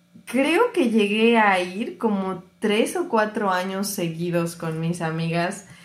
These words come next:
y hace poco estaba recordándolo y me entró muchísima nostalgia recordar todo eso, porque era súper divertido ir a esas, pues, a esos eventos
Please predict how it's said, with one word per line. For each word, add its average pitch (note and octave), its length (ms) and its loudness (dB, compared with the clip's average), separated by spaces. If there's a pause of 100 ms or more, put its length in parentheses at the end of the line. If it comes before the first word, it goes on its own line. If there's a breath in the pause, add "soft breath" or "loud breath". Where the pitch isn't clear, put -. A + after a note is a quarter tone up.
(220 loud breath)
y G#3+ 200 0
hace A3+ 320 4
poco G3 400 -4
estaba E3+ 380 0
recordándolo E3+ 960 -2 (340 loud breath)
y A3 80 2
me A3+ 120 10
entró C4 200 8
muchísima E4+ 540 4
nostalgia G#3 800 2
recordar F#3+ 680 -2 (320)
todo A3+ 460 4
eso, A3 320 2
porque A3+ 240 0
era G4 100 2
súper F#3+ 320 -2
divertido F3 760 -2
ir F3 160 0
a F3 160 2
esas, G#3 420 0 (840)
pues, A#3 180 2
a G3 80 6
esos C#4+ 300 2
eventos F3+ 640 -2